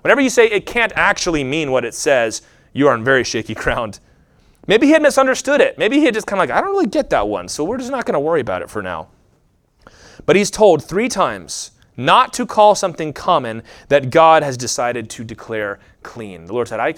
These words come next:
I declared these animals unclean. I'm declaring them clean now. What's the point? You, I'm about to send you to these Gentiles. And I have decided to call them clean. So don't you dare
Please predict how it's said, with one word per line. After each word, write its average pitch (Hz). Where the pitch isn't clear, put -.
I 156
declared 165
these 135
animals 117
unclean. 151
I'm 190
declaring 190
them 175
clean 165
now. 78
What's 190
the 190
point? 240
You, 170
I'm 214
about 311
to 247
send 226
you 220
to 202
these 175
Gentiles. 156
And 139
I 170
have 196
decided 160
to 131
call 131
them 113
clean. 113
So 101
don't 131
you 135
dare 117